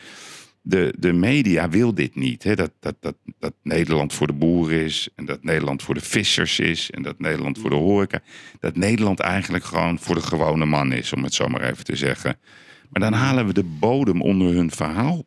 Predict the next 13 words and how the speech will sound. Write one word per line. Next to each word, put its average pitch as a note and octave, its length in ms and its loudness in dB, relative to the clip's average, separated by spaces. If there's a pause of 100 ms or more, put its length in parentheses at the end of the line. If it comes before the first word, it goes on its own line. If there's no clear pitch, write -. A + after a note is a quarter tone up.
weg. C#2+ 460 -4 (600)
Want A2 120 -2
ze A#2+ 100 4
zijn B2 240 2
natuurlijk G2+ 540 0
wijsheden F2 680 2
aan E2 120 2
het E2 140 -2
verkondigen F2+ 520 0
dat E2+ 160 -2
in E2 120 -2
tweeduizend E2 680 0
dertig, F#2+ 540 -2